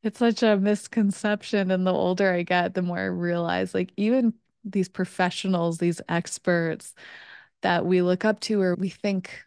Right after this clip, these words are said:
are gonna guide us through everything, a lot of them are struggling too. And it's just not really expressed in the professional setting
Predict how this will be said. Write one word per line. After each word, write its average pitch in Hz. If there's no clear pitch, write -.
are 185
gonna 180
guide 175
us -
through 226
everything, 185
a 196
lot 220
of 320
them 302
are 269
struggling 285
too. 294
And 214
it's 208
just 233
not 226
really 214
expressed -
in 208
the 196
professional 185
setting -